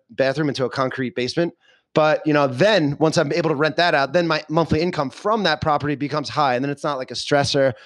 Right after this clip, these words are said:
I have to be there, enjoy it. It's just, like, making its own money on its own. So, you know, definitely think for the long term. And an-, another big reason I did this was because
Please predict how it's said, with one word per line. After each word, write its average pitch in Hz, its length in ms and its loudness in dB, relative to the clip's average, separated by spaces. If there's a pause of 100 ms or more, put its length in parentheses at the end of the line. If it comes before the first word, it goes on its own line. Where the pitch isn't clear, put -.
(140)
I 139 40 0
have 139 100 -2
to 123 80 -6
be 135 220 -2
there, 131 320 2
enjoy 135 380 2
it. 131 180 0
It's 127 100 -10
just, 135 180 -8
like, 127 140 -6 (140)
making 139 180 -2
its 127 140 -4
own 135 100 2
money 135 240 0
on 120 60 -2
its 113 120 -6
own. 131 300 0 (300)
So, 139 400 0 (180)
you 135 80 0
know, 127 240 2
definitely 165 280 -2
think 165 180 -6
for 156 80 -6
the 143 60 -6
long 147 280 0
term. 139 340 2 (360)
And 156 280 0
an-, 170 160 0
another 196 260 -2
big 160 180 -4
reason 170 260 -4
I 143 60 0
did 226 200 -2
this 190 220 2
was 156 140 -2
because 170 440 -2